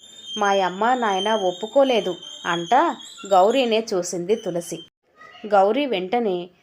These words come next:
"టౌన్లో చదువులంటే ఊరికే అయిపోతుందా సుభద్రమ్మ? కూలి చేసుకునేటోళ్ళం, అంత డబ్బు లేడ నుండి తెత్తాం?" అంది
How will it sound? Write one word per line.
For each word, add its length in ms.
"టౌన్లో 400
చదువులంటే 880
ఊరికే 420
అయిపోతుందా 720
సుభద్రమ్మ? 800
కూలి 280
చేసుకునేటోళ్ళం, 880
అంత 280
డబ్బు 360
లేడ 280
నుండి 300
తెత్తాం?" 560
అంది 380